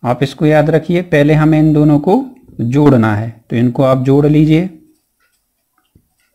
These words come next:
फिर माइनस लगाना है, फिर इन दोनों का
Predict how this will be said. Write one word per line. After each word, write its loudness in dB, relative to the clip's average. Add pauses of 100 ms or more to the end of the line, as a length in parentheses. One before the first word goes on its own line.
(960)
फिर 0
माइनस 2
लगाना 2
है, -2 (360)
फिर 0
इन 4
दोनों 2
का -4